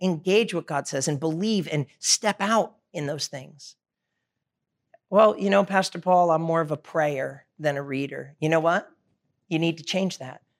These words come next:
because God says the man, the woman, the teen, the kid, the person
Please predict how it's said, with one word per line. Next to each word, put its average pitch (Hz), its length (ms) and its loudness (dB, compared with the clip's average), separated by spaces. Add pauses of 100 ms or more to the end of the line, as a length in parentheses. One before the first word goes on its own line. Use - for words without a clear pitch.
(140)
because 147 200 -4
God 170 280 2
says 156 320 -2 (260)
the 156 80 -6
man, 160 480 -4
the 147 120 -6
woman, 160 540 -2 (280)
the 147 100 -8
teen, 185 680 -2 (300)
the 156 80 -12
kid, 165 600 -2 (360)
the 131 80 -10
person 180 720 0